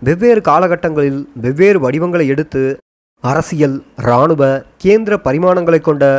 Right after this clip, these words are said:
மிகவும் சிக்கலான விவகாரமாக மாறியது. அரசியல் மட்டத்தில் பார்க்கப்போனால் பாதுகாப்பற்ற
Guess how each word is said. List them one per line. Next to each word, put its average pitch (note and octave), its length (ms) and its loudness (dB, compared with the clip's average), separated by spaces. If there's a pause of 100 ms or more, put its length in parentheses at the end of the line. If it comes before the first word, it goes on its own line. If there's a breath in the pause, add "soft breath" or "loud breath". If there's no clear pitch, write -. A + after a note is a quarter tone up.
(140)
மிகவும் E3+ 480 0
சிக்கலான F3+ 440 0
விவகாரமாக D3 680 0
மாறியது. A2+ 420 -6 (580 soft breath)
அரசியல் A3 480 -2
மட்டத்தில் F#3 440 -4
பார்க்கப்போனால் D3+ 640 0 (220)
பாதுகாப்பற்ற F#3+ 640 0